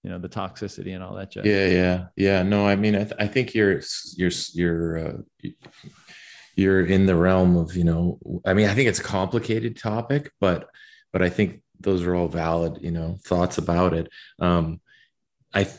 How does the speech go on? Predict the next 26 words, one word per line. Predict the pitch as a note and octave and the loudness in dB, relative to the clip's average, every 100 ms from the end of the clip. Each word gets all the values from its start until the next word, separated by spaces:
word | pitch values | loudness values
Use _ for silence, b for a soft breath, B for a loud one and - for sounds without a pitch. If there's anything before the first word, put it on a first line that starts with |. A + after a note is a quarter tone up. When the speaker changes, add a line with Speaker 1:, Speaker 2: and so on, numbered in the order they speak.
| _ | _
Speaker 2:
I | G#2 G#2+ | -4 -2
think, | C#3 D3+ - _ | 0 -2 -4 _
you | - _ G#2+ | -20 _ -2
know, | G2 G2+ - _ - | 0 -2 -4 _ -12
to | |
tie | - G#2 G2+ | -4 0 0
it | F#2+ | 0
back | F#2+ G2 | -2 -2
to, | - | -4
like, | F#2 F2+ | -6 -8
parenting | - F#2+ G2 F#2+ F2 D#2+ F2 - _ _ _ _ | -2 0 2 0 -6 -8 -10 -16 _ _ _ _
in | F2 | -4
a | E2+ | -4
strange | - - E2+ E2 E2+ | -2 0 0 0 0
way, | F2 E2 E2+ - B B B B B _ _ _ - - | 0 0 -4 -10 B B B B B _ _ _ -20 -6
but, | G#2+ F#2+ | -2 2
like, | - | 0
when | - G2+ G2+ | 2 2 4
you | C3 | 2
have | A#2 G#2+ A2+ | 2 -2 -2
something | - G2+ - F#2+ E2+ | 0 -2 0 -2 -2
that | E2 | 0
you | F#2+ | -2
care | G#2+ - F#2 F#2+ | -2 -2 -2 -2
about | F#2 E2+ D2+ B1+ - _ _ _ | -2 -6 -6 -10 -14 _ _ _
deeply | F2+ F#2+ - - C#2 - | 0 0 -2 -6 -6 -12